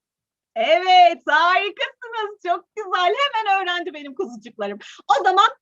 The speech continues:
aslan. Bakayım aslan gibi koşanlar nerede? Çok güçlü, çok güçlü. Bakayım, bakayım, çok hızlı koşan aslanlar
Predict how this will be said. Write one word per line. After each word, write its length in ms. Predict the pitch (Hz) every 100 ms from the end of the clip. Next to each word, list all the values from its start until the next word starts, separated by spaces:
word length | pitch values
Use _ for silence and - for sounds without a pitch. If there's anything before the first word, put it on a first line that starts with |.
| _ -
aslan. 360 | 698 - 415 415 - _ _ _ _ _ _ _
Bakayım 320 | 427 508 494 480 480
aslan 300 | - 480 466
gibi 180 | 453 480
koşanlar 800 | - 523 453 466 466 466 466 453
nerede? 320 | 440 453 466
Çok 220 | 453 571 554 466
güçlü, 400 | 508 453 494 494
çok 280 | - - -
güçlü. 540 | 494 - 440 453 - _ _
Bakayım, 320 | 427 - 480 480
bakayım, 300 | 554 480 494 -
çok 160 | 539 571 494
hızlı 300 | 466 453 571 494
koşan 260 | 508 539 508 571
aslanlar 500 | - 539 571 554